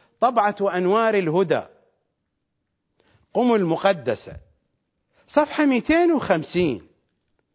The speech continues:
تحت هذا العنوان: "في صفة قميصه عليه السلام"،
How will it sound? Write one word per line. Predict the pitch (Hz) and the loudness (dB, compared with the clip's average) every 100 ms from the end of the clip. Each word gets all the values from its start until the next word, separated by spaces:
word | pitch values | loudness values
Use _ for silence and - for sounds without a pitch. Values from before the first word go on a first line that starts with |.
| _ _ _ _ _ _ _ _ _ - | _ _ _ _ _ _ _ _ _ -4
تحت | 196 - | -4 0
هذا | 226 247 285 254 | 0 2 2 0
العنوان: | 214 196 208 262 285 254 - _ | 0 0 2 2 0 -4 -10 _
"في | - 226 | -6 -4
صفة | 202 277 277 254 233 - 202 180 175 _ _ _ | -2 0 0 0 -2 -4 -4 -4 -8 _ _ _
قميصه | - 202 254 302 - 254 208 220 | 0 2 2 0 0 -2 0 0
عليه | 165 180 165 135 | 0 0 -2 -4
السلام"، | 123 - 117 107 | -10 -8 -6 -6